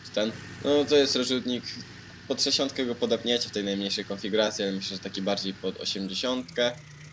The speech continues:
E, czekaj, zobaczymy, czy się używa. Nie, no jeszcze trochę wpada ciągnik.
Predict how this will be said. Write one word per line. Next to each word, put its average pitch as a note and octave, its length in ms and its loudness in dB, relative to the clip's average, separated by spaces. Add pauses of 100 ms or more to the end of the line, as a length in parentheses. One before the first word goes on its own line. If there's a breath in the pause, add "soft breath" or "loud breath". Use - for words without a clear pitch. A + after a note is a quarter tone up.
(100)
E, G#2 480 0
czekaj, F2 240 -10 (680 loud breath)
zobaczymy, F#2+ 420 -4
czy - 100 -4
się F#2 160 -2
używa. G2 380 0 (760)
Nie, A2+ 220 4
no G#2+ 80 0
jeszcze G2+ 240 0 (480 loud breath)
trochę G#2 260 -2
wpada G#2 480 4
ciągnik. F#2 360 -4